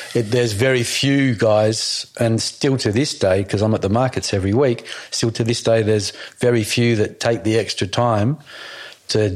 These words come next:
jump in and engage with the local, local farming network. But when you do, you can't stop because it's addictive and it's beautiful and it's amazing and it has all these benefits. But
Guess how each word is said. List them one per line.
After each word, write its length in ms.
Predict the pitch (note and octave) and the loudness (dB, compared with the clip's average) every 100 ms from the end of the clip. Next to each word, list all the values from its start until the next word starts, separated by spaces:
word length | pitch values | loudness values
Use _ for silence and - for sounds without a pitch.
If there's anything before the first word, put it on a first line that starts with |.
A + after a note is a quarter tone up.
| F#2+ | -6
jump 380 | - A#2+ A2+ G2+ | -2 0 0 0
in 420 | A2+ G#2+ A#2+ - - | 2 2 0 -2 -2
and 300 | G#2+ G#2 G2+ | 0 0 0
engage 560 | G#2+ G2+ G#2+ A#2+ B2 | -2 0 2 2 2
with 160 | A2 G2+ | 0 -2
the 80 | G2+ | 0
local, 500 | G2 G2+ G2+ G2+ F#2 - - | 2 2 0 -4 -4 -10 -12
local 560 | G2 G#2 G#2+ G#2 - | -8 -2 0 0 -2
farming 440 | F#2+ G#2 G2+ G2 F#2+ | -4 0 0 0 0
network. 480 | G2 G#2 A#2+ - - - - - - _ - | -2 0 0 -2 -12 -18 -16 -16 -20 _ -4
But 120 | A2+ | 0
when 160 | C3 B2 | 2 2
you 80 | |
do, 460 | G2 C3+ C3 G#2+ D3+ - | 2 2 4 2 0 -2
you 100 | G#2 | -2
can't 240 | A#2 F2 | 0 -2
stop 340 | - - - - | 0 0 -2 -4
because 280 | F#2+ G#2 F#2+ | -4 -4 -4
it's 100 | G#2+ | -4
addictive 420 | F#2+ G#2 - F2 | -2 -4 -4 -2
and 120 | F2+ | -2
it's 80 | - | -4
beautiful 500 | - G#2 G2 - E2+ | -2 -2 -2 -4 -2
and 80 | F#2+ | -2
it's 140 | - | 0
amazing 420 | G2+ A2 G#2 F#2+ | 0 2 0 0
and 100 | F2+ | -2
it 60 | F#2 | 0
has 180 | A2 G#2 | 0 0
all 60 | |
these 160 | G2 F2+ | -2 -2
benefits. 560 | F2 A#2 A2 E2 - - - - - - | 0 0 -2 -6 -8 -10 -10 -8 -8 -4
But 220 | - A#2 | 0 0